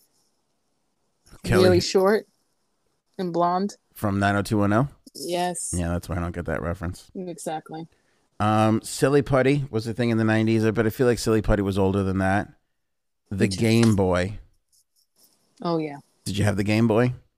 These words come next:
Speaker 2: Good. Uh, Nick had it.
Speaker 1: Yeah.
Speaker 2: So I used to steal it.
Speaker 1: Game Boy was a thing too that, like, it,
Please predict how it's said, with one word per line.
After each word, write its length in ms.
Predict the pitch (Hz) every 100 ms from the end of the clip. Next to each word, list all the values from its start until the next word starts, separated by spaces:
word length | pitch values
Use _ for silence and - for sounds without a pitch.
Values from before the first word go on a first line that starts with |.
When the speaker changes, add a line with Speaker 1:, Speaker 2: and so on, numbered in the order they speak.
| _ _ _ -
Speaker 2:
Good. 160 | 190 -
Uh, 200 | 202 202
Nick 240 | 202 247
had 180 | 277 190
it. 140 | 170 - 185 _ _ _ _ _ _ _ _ _ _ _ -
Speaker 1:
Yeah. 300 | 95 92 85 95
Speaker 2:
So 320 | - 185 165 -
I 100 | -
used 200 | 170 156
to 80 | -
steal 280 | 151 156 110
it. 80 | - _ _ _ _ _ _ _ _ -
Speaker 1:
Game 240 | - 135
Boy 160 | 139 143
was 180 | 131 113
a 60 |
thing 240 | 113 120 113
too 200 | - 117
that, 160 | 104
like, 300 | 87 101 - -
it, 200 | 104 98